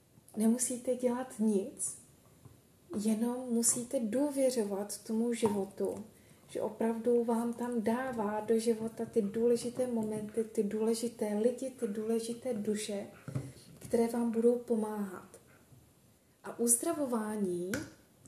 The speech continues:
podle mě už nepřichází na nějaké viditelné rovině, ale opravdu, jestli se máme uzdravit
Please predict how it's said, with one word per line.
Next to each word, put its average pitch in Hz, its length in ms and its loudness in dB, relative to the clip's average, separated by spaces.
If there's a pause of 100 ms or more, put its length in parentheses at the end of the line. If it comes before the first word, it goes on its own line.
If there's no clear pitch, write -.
(340)
podle 226 260 0
mě 254 200 -4
už - 260 -8
nepřichází 247 840 -2
na 208 100 2
nějaké 214 560 0
viditelné 220 800 0
rovině, 196 540 0 (920)
ale 220 320 2 (320)
opravdu, 254 460 2
jestli 254 280 4
se 262 140 6
máme 262 260 -4
uzdravit 240 540 0